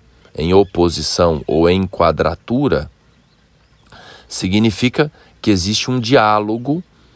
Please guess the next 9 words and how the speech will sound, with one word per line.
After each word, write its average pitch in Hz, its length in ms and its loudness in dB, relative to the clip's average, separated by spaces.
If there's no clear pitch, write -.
em 95 160 0
que 101 140 2
estas 95 460 0
energias 98 880 0
precisam 98 840 -4
extrair 104 880 0
o 98 100 0
melhor 101 680 4
delas. 76 720 -6